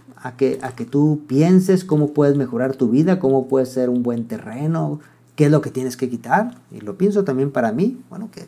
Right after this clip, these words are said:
qué, qué he de quitar de mi terreno? ¿Qué cosas son más bien estorbos, son piedras, son plantas malas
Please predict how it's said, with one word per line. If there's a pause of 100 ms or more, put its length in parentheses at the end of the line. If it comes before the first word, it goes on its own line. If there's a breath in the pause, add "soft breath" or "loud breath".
qué,
qué
he
de
quitar
de
mi
terreno?
¿Qué
cosas
son
más
bien (220 loud breath)
estorbos,
son
piedras, (220 loud breath)
son
plantas
malas